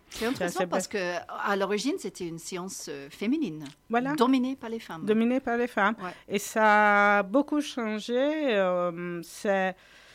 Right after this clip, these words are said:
Speaker 2: euh, apparemment, c'est, c'est, ça a commencé quand, dans, dans le passé en France, les écoles d'ingénieurs étaient, il y avait des écoles pour les garçons, des écoles pour, euh, les filles. Et quand ils ont fait les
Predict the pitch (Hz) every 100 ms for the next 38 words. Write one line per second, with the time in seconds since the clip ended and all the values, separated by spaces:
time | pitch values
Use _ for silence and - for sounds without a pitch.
0 | - - - _ _ _ 175 170 170 165
1 | 160 160 - 180 220 220 220 233 247 233
2 | 220 196 185 175 170 175 - - - -
3 | - - - 190 175 - 185 - 208 202
4 | 208 - 269 262 196 170 90 175 185 196
5 | 214 214 214 - - 247 202 - 214 -
6 | 180 175 180 180 196 220 208 202 202 190
7 | 190 202 208 233 262 185 170 - 196 190
8 | 196 185 170 170 175 180 196 190 202 202
9 | 190 185 180 175 214 190 175 165 180 -
10 | 180 - 185 180 175 175 170 - 262 262
11 | 214 220 220 208 - 240 220 214 208 190
12 | 185 196 190 180 170 170 170 170 165 160
13 | 165 160 - -